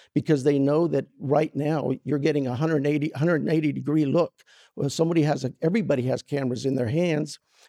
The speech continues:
their, their, their phones. And so everybody with that camera gets to show their side of the story. If I have a deputy who can show that that story is com-,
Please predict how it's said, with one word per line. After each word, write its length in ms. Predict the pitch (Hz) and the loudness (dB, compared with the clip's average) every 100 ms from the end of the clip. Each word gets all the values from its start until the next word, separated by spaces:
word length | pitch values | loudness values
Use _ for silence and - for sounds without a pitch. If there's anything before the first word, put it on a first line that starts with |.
| - | 0
their, 140 | 147 | 2
their, 220 | 147 139 147 | 2 0 0
their 160 | 156 - | 0 0
phones. 320 | 196 202 - - | 0 2 -2 -4
And 220 | 135 131 | -4 -2
so 140 | 147 | 0
everybody 360 | 160 190 160 143 | 0 2 0 0
with 160 | 139 143 | 0 0
that 220 | 127 127 | -2 0
camera 440 | 185 185 139 139 - _ _ | 0 2 0 -2 -6 _ _
gets 200 | 165 156 | 2 2
to 100 | - | 0
show 380 | 127 151 139 - | -2 2 0 0
their 300 | - 135 160 | -2 2 2
side 260 | 165 156 127 | 2 0 0
of 60 | 117 | -2
the 60 | - | -4
story. 320 | 147 127 110 - - - | -2 0 -2 -10 -14 -8
If 120 | 131 | -2
I 100 | 147 | 0
have 160 | 175 | 2
a 40 | 139 | 0
deputy 400 | 135 160 - 143 | 2 2 2 0
who 120 | 135 | 0
can 160 | 143 127 | -2 -6
show 400 | - 151 131 135 _ _ | -2 -2 -2 -6 _ _
that 160 | 127 123 | -4 0
that 200 | 139 139 | 0 0
story 440 | - 160 139 131 110 - _ - | -2 2 4 4 0 -8 _ -2
is 320 | 143 107 - _ _ - | 0 -2 -10 _ _ -8
com-, 200 | 139 | -6